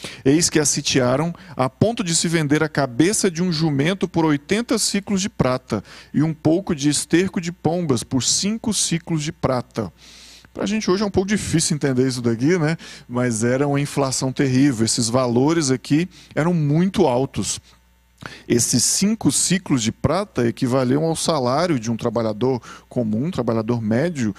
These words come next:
de meses, quase seis meses de trabalho, pra poder comprar quase nada de algo que nem sequer alimento é, né? E a cabeça do jumento era um animal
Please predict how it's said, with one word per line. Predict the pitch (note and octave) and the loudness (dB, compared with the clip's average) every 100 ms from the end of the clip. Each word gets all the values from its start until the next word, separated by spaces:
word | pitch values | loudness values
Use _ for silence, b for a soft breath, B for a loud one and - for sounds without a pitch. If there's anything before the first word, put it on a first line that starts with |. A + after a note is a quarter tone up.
| B B | B B
de | D3 | -4
meses, | D#3 B2 D#3+ D3+ G#2+ F#2+ | 0 2 2 2 -2 -4
quase | A#2+ C3+ C3 | -4 -4 -4
seis | - D#3 F3+ | -2 -2 -4
meses | A2+ B2 F3 E3 G2 | -2 0 0 -2 -8
de | |
trabalho, | - G#2 G2+ A#2+ C#3+ G#2+ B B B | -6 -6 -2 -2 0 -2 B B B
pra | A#2 | -6
poder | D3 C3+ | -2 -2
comprar | D3+ F#3 F3+ | -2 -4 -6
quase | - F3+ G3 A3 | -4 -2 -2 -2
nada | D3 D3 G3 A3 | 0 0 -2 -2
de | F3 | 0
algo | D#3 F#3 G#3+ | 2 0 -2
que | - G3+ | -4 -4
nem | D#3 C#3 C3+ | -2 -2 0
sequer | - F3 | 0 0
alimento | G3+ A3+ G#3 F4+ | 2 2 0 2
é, | A#3+ C#3+ | 2 2
né? | A#2+ C3 - B B B | 2 0 -4 B B B
E | C3+ B2 A#2+ A#2+ | 0 4 4 4
a | A#2+ | 2
cabeça | B2 A2+ C3+ D3 C#3 | 0 2 2 2 0
do | B2+ B2+ | 2 2
jumento | B2+ B2+ B2 D#3+ G3 D3+ | 2 2 2 0 0 0
era | C#3 | 0
um | B2+ B2+ | 0 0
animal | B2 A#2 A#2 C3+ D3 | 0 0 2 2 0